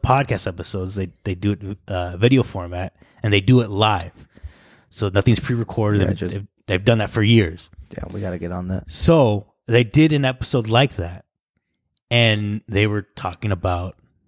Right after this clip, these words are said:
Speaker 1: the, I think it was Bing's, Bing's, uh, chat function.
Speaker 2: Yeah.
Speaker 1: Bing's chat function is different from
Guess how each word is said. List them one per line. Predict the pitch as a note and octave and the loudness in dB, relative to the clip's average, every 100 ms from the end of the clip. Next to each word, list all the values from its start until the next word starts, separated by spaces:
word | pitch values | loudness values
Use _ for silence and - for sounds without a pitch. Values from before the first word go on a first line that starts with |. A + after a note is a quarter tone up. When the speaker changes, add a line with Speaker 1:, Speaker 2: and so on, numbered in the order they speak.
| _ | _
Speaker 1:
the, | - G#2+ G2 F#2+ F#2 F#2 F2+ | -10 -2 2 2 0 -2 -4
I | |
think | - - A2+ | -8 -2 0
it | G#2 | 2
was | G2 F2 - | 0 0 -8
Bing's, | G#2 - C3 A2 F2+ - - | -4 4 4 4 -4 -12 0
Bing's, | A2+ A#2 A2 | 2 2 0
uh, | G#2+ F2 | -2 -4
chat | - G2+ F2 _ | -4 -8 -8 _
function. | - F2+ - G#2+ | -10 -10 -14 -4
Speaker 2:
Yeah. | - G2+ - - - - - - - _ _ _ - A2 | 0 0 -2 -20 -20 -20 -20 -20 -20 _ _ _ -18 4
Speaker 1:
Bing's | D#3+ G#3 F3+ | 6 6 4
chat | - C#3 | 2 0
function | - C3+ - A#2+ | 2 2 4 2
is | F#2+ | 4
different | A2+ G#2+ B2 A2 | 2 2 -2 -6
from | - A2 G#2 G2 F#2+ | -2 0 2 0 -4